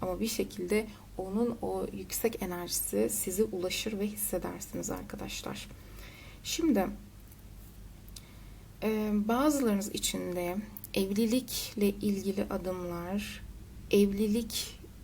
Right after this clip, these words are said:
e, yolunda atılacak adımlar, evlilik kararları olabilir.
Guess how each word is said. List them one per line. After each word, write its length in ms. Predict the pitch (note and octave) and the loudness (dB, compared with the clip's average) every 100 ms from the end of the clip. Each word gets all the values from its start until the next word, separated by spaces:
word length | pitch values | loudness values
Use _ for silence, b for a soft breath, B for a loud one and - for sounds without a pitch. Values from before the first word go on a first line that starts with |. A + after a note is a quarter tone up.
| - | -4
e, 360 | F#3 F#3 F#3 F3+ F#3 - G3+ | -2 0 0 -2 -4 -4 0
yolunda 360 | F#3+ F#3 F#3 | 0 0 -2
atılacak 520 | F#3 - F#3 F3 F#3 | -4 -6 -4 -4 -4
adımlar, 480 | F3+ F3 F3+ F3+ F#3 | -4 -4 -4 -6 -4
evlilik 480 | G3+ F#3+ F#3+ G#3 G#3 | -2 -2 0 0 -2
kararları 580 | - F3+ F3 E3+ E3 E3 F3 G3+ - - B B B B B B B - - | -4 -4 -2 -2 -2 -2 -4 -6 -14 -16 B B B B B B B -8 0
olabilir. 840 | G3+ F#3+ F3+ F3 F3 F3 - - | 2 4 4 4 4 4 -2 -10